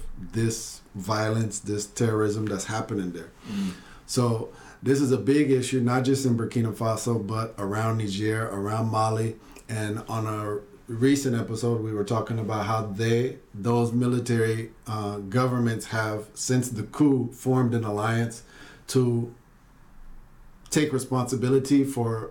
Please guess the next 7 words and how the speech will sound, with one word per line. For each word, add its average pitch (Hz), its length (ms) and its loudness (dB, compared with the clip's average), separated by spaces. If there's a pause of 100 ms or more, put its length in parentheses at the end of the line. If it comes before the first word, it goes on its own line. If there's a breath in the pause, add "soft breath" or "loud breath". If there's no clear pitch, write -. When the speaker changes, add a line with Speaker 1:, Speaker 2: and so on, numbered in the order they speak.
(140)
Speaker 1:
protecting 131 500 2
themselves 98 720 -4
instead 110 320 -2
of 113 140 0
allow-, 117 360 2
instead 120 360 -2
of 117 240 2